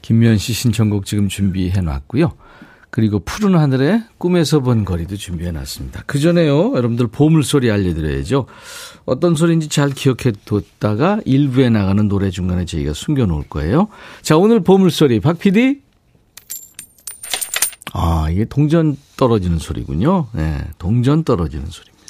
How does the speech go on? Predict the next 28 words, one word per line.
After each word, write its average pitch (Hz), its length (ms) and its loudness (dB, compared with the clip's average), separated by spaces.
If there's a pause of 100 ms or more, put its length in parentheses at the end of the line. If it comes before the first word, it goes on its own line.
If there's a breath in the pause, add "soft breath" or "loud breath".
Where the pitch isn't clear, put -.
(680 loud breath)
일부에 151 380 4
나가는 151 340 4
노래 127 240 4
가운데 117 500 2
이 113 140 0
동전 113 360 2
떨어지는 113 480 2
소리가 98 320 -2
섞여 - 300 -4
있는 101 220 2
노래가 90 300 0
있어요. 95 640 0 (420 loud breath)
노래 113 220 2
듣다가 113 380 0
이 107 80 2
소리 110 240 0
들리면 113 640 2 (240)
<clears throat> 127 200 4
어떤 135 280 4
노래에서 135 300 2
들었어야 110 420 0
하고 107 180 0
가수 123 340 0
이름이나 110 460 2
노래 120 240 2
제목을 95 360 0
보내주시면 95 440 -2
됩니다. - 400 -8